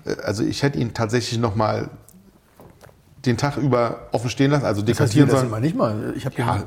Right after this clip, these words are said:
Speaker 1: ich mach,
Speaker 2: ich hab
Speaker 1: ich
Speaker 2: den Muscatella hab ich um zwölf Uhr aufgemacht, hab ungefähr fünf, sechs C L ausgegossen und hab den dann zwischendurch, der ist
Speaker 1: Mhm.
Speaker 2: schraubverschlossen,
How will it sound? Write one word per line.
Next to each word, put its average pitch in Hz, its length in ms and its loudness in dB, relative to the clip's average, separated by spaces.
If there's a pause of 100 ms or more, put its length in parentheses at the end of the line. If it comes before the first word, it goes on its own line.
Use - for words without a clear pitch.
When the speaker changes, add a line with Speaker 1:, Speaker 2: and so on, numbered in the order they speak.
Speaker 1:
ich - 100 -10
mach, 123 160 2
Speaker 2:
ich - 60 -
hab - 40 2
Speaker 1:
ich 143 60 2
Speaker 2:
den 156 120 6
Muscatella 151 480 4
hab 147 100 2
ich 143 100 -2
um 131 160 -2
zwölf 175 320 4
Uhr 160 160 4
aufgemacht, 190 420 0 (360)
hab - 160 0
ungefähr 143 500 2 (640)
fünf, 151 260 -2
sechs - 240 -4
C - 140 -2
L 135 300 0 (540)
ausgegossen 165 600 0 (280)
und 127 160 -2
hab 143 160 -2
den 139 200 0
dann 143 360 0
zwischendurch, 151 480 0
der 123 120 0
ist 110 120 -6
Speaker 1:
Mhm. 123 40 -2
Speaker 2:
schraubverschlossen, 143 460 -2